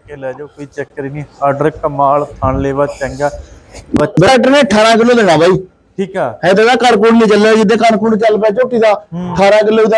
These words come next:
Speaker 2: ਆਪਣੀ ਗਾਰੰਟੀ ਤੇ ਲੈ ਜੇ।
Speaker 1: ਆਰਡਰ ਹੀ ਬਹੁਤ ਆ ਬਾਈ, ਕਮਾਲ।
Speaker 2: ਹਾਂ, ਲੇਵਾ ਬਹੁਤ ਆ ਡਾਕਟਰ।
Speaker 1: ਜਿਵੇਂ ਕਹਿੰਦੇ ਨਾ, ਪੂਰੇ ਐ ਸਾਰੇ ਇੱਕੋ ਜਿਹਾ ਲੇਵਾ, ਕੋਈ ਐ ਨਹੀਂ ਵੀ ਲੰਬਾ
Speaker 2: ਬਾਕੀ ਵੱਡੀ ਬਹੁਤ ਆ ਡਾਕਟਰ, ਛੋਟੀ ਨਾ ਮੰਨੇ ਕੋਈ ਲੈ।
Speaker 1: ਸਹੀ
Speaker 2: ਮੇਰੇ
Speaker 1: ਗੱਲ।
Speaker 2: ਬਰਾਬਰ ਆਉਂਦੀ ਆ, ਚੌੜੀ ਚੂੜੀ ਝੋਟੀ ਬਹੁਤ ਆ ਗਈ।
Speaker 1: ਹੂੰ।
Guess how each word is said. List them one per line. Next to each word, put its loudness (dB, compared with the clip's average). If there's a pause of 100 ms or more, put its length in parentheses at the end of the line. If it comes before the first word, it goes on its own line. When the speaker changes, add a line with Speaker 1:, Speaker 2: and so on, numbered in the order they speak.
(140)
Speaker 2:
ਆਪਣੀ -2
ਗਾਰੰਟੀ -2
ਤੇ 2
ਲੈ 0
ਜੇ। 0 (440)
Speaker 1:
ਆਰਡਰ -8
ਹੀ -10
ਬਹੁਤ -10
ਆ -8
ਬਾਈ, -14 (120)
ਕਮਾਲ। -2
Speaker 2:
ਹਾਂ, 4
ਲੇਵਾ 4
ਬਹੁਤ 2
ਆ 4
ਡਾਕਟਰ। 2 (140)
Speaker 1:
ਜਿਵੇਂ -14
ਕਹਿੰਦੇ -14
ਨਾ, -14
ਪੂਰੇ -8
ਐ -2
ਸਾਰੇ -2 (480)
ਇੱਕੋ -2
ਜਿਹਾ 4
ਲੇਵਾ, 0
ਕੋਈ -6
ਐ 2
ਨਹੀਂ -8
ਵੀ -4
ਲੰਬਾ 0
Speaker 2:
ਬਾਕੀ 2
ਵੱਡੀ 2
ਬਹੁਤ 2
ਆ 2
ਡਾਕਟਰ, 2
ਛੋਟੀ 0
ਨਾ 2
ਮੰਨੇ 2
ਕੋਈ 2
ਲੈ। 2 (160)
Speaker 1:
ਸਹੀ -6
Speaker 2:
ਮੇਰੇ 2
Speaker 1:
ਗੱਲ। -2
Speaker 2:
ਬਰਾਬਰ 2
ਆਉਂਦੀ 4
ਆ, 2
ਚੌੜੀ 0
ਚੂੜੀ 2
ਝੋਟੀ 0
ਬਹੁਤ 0
ਆ 2
ਗਈ। 0
Speaker 1:
ਹੂੰ। -10